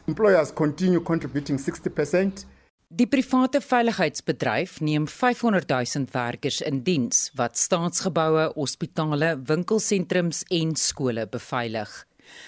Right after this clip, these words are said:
Speaker 2: Philemon Bembe is die nasionale koördineerder van Santawu.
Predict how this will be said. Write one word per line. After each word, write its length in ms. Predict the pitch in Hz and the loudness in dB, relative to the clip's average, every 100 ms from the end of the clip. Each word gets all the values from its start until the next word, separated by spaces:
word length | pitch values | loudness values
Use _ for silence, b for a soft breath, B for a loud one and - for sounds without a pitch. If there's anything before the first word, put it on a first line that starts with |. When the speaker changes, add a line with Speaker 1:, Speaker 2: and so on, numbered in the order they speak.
| B | B
Speaker 2:
Philemon 640 | - 285 254 220 208 190 | -2 4 4 4 4 2
Bembe 540 | 135 175 175 127 95 90 | 2 0 0 0 -2 -4
is 160 | 139 - | -4 -2
die 120 | 147 | 0
nasionale 560 | 135 - 156 135 156 | 0 -2 -2 -2 -2
koördineerder 840 | 180 196 160 175 151 131 113 117 117 - | 0 0 0 0 0 0 0 -2 -4 -6
van 220 | 131 117 | -6 -4
Santawu. 800 | 110 - 120 107 139 127 120 107 | -2 -2 -4 -2 -2 0 -2 -4